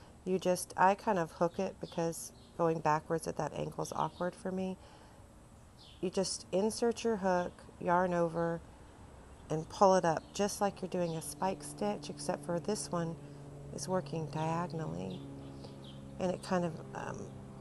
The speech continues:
encloses all of those double crochets that we did there. So then you're gonna skip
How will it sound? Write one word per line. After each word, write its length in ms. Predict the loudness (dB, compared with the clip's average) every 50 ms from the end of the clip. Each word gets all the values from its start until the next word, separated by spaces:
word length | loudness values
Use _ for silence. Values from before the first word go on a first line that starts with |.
| -2 0
encloses 960 | 2 2 2 0 2 6 8 10 10 8 6 4 4 4 4 4 2 -2
all 280 | 0 2 2 4 4 2
of 200 | 0 -2 -2 -2
those 600 | 0 0 0 0 0 -2 -2 -4 -4 -6 -6 -8 -10 -12 -12 -14 -12 -12 -12 -12 -14 -14 -14 -14 -14 -14 -6 0
double 220 | 2 2 2 2
crochets 600 | 0 -2 -2 -4 -4 -4 -2 -2 0 0 -2 -2
that 120 | -2 -2 -2
we 100 | -2 -2
did 240 | -2 -2 -4 -4 -2
there. 260 | -2 -2 -2 -2 -4 -6 -8 -12 -14 -14 -14 -14 -16 -14 -8
So 160 | -4 0 2
then 220 | 4 4 4 4
you're 120 | 4 2 2
gonna 220 | 2 2 2 2
skip 280 | 0 -2 -2 -2 -2